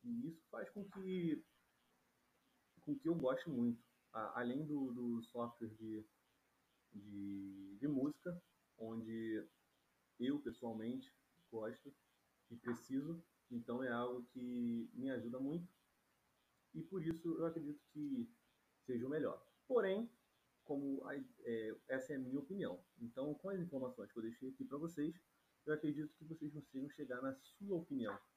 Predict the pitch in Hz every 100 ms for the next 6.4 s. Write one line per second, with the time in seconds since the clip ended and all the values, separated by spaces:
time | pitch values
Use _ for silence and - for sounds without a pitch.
0 | _ 113 131 143 143 143 139 _ 156 147
1 | 131 135 - 160 151 131 - 120 - _
2 | _ _ - 123 - _ 214 175 165 -
3 | 196 160 151 143 156 180 - _ _ _
4 | _ _ - 196 208 170 151 160 160 175
5 | 185 185 226 - _ _ - 220 220 208
6 | - 143 151